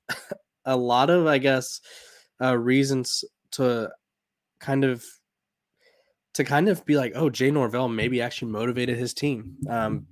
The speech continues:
we all know what happened with Jay Norvell. If you didn't, he basically criticized Deion Sanders, Coach Prime, for wearing sunglasses and hats when talking to the media and said that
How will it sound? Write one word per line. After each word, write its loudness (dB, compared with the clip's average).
we 4
all 8
know 4
what 2
happened -4
with -8
Jay -6
Norvell. -4
If -6
you -12
didn't, -2
he 0
basically 2
criticized -2
Deion -8
Sanders, -4
Coach -12
Prime, -2
for -10
wearing -8
sunglasses -6
and -14
hats -4
when -12
talking -10
to -14
the -8
media 4
and -4
said -6
that -8